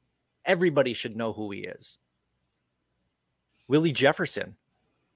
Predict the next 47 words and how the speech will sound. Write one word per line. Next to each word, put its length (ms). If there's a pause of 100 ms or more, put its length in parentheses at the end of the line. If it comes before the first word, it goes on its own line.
(300)
does 160
a 60
lot 160
of 40
great 220
stuff 260
with 100
Winnipeg, 380
and 100
they 80
do 140
market 320
him 120
there. 300 (1700)
But 80
he 120
needs 220
to 80
be 400 (160)
a 120
C 420
F 160
L 180
star, 340
not 160
just 200
a 20
Winnipeg 400
star. 320
It 80
needs 220
to 60
be 220
absolutely 540
everywhere. 340
You 140
should 140
be 80
able 100
to 60
see 440 (320)
a 80
Willie 220
Jefferson 640 (600)
t-shirt 400
in 80
Regina. 420